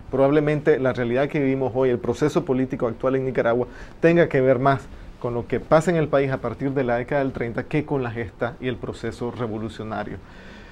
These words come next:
¿Cómo lo explico, eh, que es-, cómo explico que eso esté vigente hoy? Creo que una de las formas de explicarlo es que la sociedad nicaragüense tiene una relación altamente empática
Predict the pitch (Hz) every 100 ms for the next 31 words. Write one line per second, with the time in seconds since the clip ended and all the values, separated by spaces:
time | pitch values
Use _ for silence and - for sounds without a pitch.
0 | - - - 170 180 180 175 190 196 202
1 | 196 185 - - 143 156 147 139 135 131
2 | 127 - - 147 151 147 - - 175 180
3 | 202 196 175 175 175 175 175 170 170 170
4 | 185 202 156 - - - 139 139 143 165
5 | 156 - 151 180 180 147 120 - 143 151
6 | 151 147 135 - 131 131 156 - 131 147
7 | 143 - - - - - - - - -
8 | - 143 131 135 - 135 147 151 151 135
9 | 135 151 139 135 135 131 120 117 127 120
10 | 131 - - - - - - - - -
11 | - 143 143 135 151 123 117 117 135 147
12 | 123 101 135 120 - 139 165